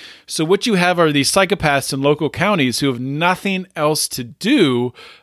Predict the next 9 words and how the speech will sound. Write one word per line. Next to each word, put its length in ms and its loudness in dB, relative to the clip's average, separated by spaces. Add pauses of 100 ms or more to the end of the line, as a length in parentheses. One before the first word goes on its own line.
(140)
other 300 2
than 220 0
shake 460 0
down 280 0
people 420 0 (440)
who 200 -2
are 160 2
literally 580 2
selling, 680 0